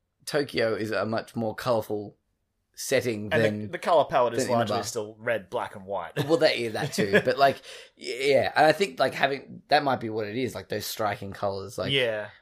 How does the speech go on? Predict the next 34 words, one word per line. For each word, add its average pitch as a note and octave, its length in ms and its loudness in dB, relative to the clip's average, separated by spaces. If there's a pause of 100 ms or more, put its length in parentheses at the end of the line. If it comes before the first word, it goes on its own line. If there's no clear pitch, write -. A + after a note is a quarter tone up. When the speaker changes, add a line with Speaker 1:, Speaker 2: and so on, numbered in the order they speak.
(120)
Speaker 1:
whereas A#2 580 6
the, A#2 200 -2
the A2+ 140 -2
main A2 320 -2
color G#2 480 -2
theme G#2 500 -6
for, G2 360 -2
uh, F#2 280 -6 (180)
for A#2 140 -6
four A#2 580 2 (340)
and A2 160 -4
it's F#2 100 -6
an-, G#2 240 -2
and G2 220 -6
the, G2+ 120 -6
uh, F#2+ 160 -6
the G#2 120 -4
anime G#2 340 -6
was G#2 220 -8 (200)
yellow. F#2 440 -2 (1000)
Speaker 2:
Yeah. C3+ 160 2
Speaker 1:
Like, C3+ 140 -8
just - 220 -10 (120)
yellow G2 280 0
Speaker 2:
Just - 0 -
Speaker 1:
and G#2 160 -2
Speaker 2:
yellow, F#2 100 -2
Speaker 1:
black. F#2+ 300 2
Speaker 2:
yeah. A2 220 -6
Speaker 1:
Like, G#2+ 240 -2
it's, - 540 -4
yeah, G#2+ 360 0
so, A2+ 260 0 (560)
uh, C3+ 120 4